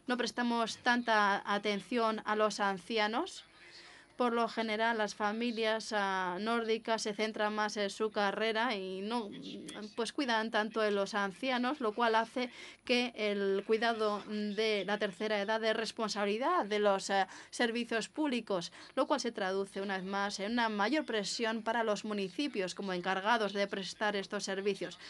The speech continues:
Los municipios, por tanto, tienen que asumir cada vez más, eh, labores y responsabilidades y hacerlo con menores recursos a su alcance. ¿Cuáles son los orígenes de la tecnología del bienestar o de la vida asistida?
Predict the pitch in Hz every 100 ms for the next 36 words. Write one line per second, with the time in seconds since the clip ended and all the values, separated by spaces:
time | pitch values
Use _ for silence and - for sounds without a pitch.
0 | - - 185 214 208 196 247 226 - 208
1 | 208 208 233 233 220 226 190 208 196 202
2 | 220 202 196 196 202 190 190 220 233 254
3 | 185 - - - - 214 196 196 196 220
4 | 214 196 202 202 208 196 196 196 226 247
5 | - _ 285 302 339 - - 208 208 240
6 | 254 285 233 220 208 196 190 208 - 208
7 | 214 202 202 196 202 202 - 185 - 170
8 | 170 165 156 - 160 - - - - -
9 | - - - - - - - - - -
10 | - - 262 269 294 285 247 247 226 233
11 | 233 214 208 208 214 220 208 202 226 208
12 | 202 202 196 196 190 208 202 185 226 226
13 | 208 190 185 180 - 202 220 196 185 208
14 | - 226 190 185 165